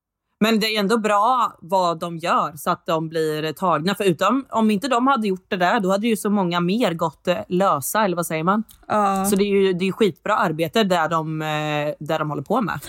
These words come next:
Speaker 2: Men de, jag såg typ att varför de gör det här, det är för att de ska försöka få igenom en liksom lagändring, att det ska bli olagligt att faktiskt, att man ska kunna bli dömd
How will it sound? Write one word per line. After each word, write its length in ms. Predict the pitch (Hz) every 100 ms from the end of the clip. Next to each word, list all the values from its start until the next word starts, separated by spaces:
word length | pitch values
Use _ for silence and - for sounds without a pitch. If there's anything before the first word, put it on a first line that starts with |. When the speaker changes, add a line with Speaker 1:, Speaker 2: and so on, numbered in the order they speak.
| - -
Speaker 2:
Men 100 | 220
de, 260 | 240 233 190
jag 240 | 240 254
såg 300 | - 262 285
typ 200 | 277 226
att 160 | 214 214 - - -
varför 380 | 220 220 - 269
de 160 | 277
gör 220 | 240 208
det 60 | 202
här, 360 | 220 180 214 269 - - -
det 80 | 220
är 60 |
för 100 | 226
att 140 | 170 -
de 200 | 208 208
ska 260 | - 208
försöka 340 | 208 220 202 196
få 140 | 220
igenom 460 | 202 190 175 214 214
en 180 | 202
liksom 480 | 196 - 208 190 190 - _ _ _ _ _ _ -
lagändring, 840 | 220 202 185 - 185 180 226 226 185
att 140 | -
det 80 | 190
ska 180 | - 202
bli 200 | 190 -
olagligt 760 | 220 202 185 175 170 185 220 -
att 160 | 208 -
faktiskt, 600 | 196 - 180 196 - - _ _ _ _ _ _ _ _ _ _ _ _
att 160 | - 262
man 120 | 233
ska 120 | 226
kunna 200 | 214 240
bli 180 | 214 202
dömd 640 | 180 233 233 220 247 254